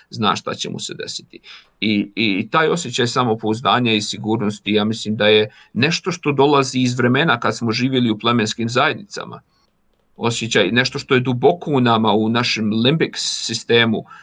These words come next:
u našem mozgu, duboko u našoj podsvijesti. I, i zato bih, e, rekao da, naravno, momci koji nisu probali, e, mixed martial arts, koji nisu probali brazilsku džiu-džicu, neka odu.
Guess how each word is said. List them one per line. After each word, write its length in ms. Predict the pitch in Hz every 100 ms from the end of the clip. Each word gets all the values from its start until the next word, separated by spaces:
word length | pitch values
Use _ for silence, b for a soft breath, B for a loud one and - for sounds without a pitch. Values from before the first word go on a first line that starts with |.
| B _ -
u 200 | 71 90
našem 380 | 95 107 -
mozgu, 520 | 87 85 117 110 165 107
duboko 440 | 107 101 123 -
u 40 |
našoj 340 | 107 90 - -
podsvijesti. 560 | 127 123 - - - - B B B
I, 340 | - 98 92 92 - _ _ _ _
i 180 | 101 101
zato 260 | 107 107
bih, 260 | 123 117 - -
e, 120 | 98 85 - _ _
rekao 420 | - 95 - 107
da, 300 | 104 101 98
naravno, 460 | - 101 160 127 80
momci 380 | 98 117 120 -
koji 320 | 117 113 104
nisu 380 | 113 165 190 175
probali, 580 | 127 123 113 107 101
e, 60 | 95 - _ _ -
mixed 380 | - 117 113 -
martial 440 | 117 110 - 107
arts, 380 | 135 165 208 - b _ _ -
koji 80 | 110
nisu 300 | 165 - -
probali 360 | 131 120 113
brazilsku 540 | 110 107 117 110 - 107
džiu-džicu, 560 | 120 110 104 127 -
neka 280 | 175 170 180
odu. 500 | 202 240 202 160 -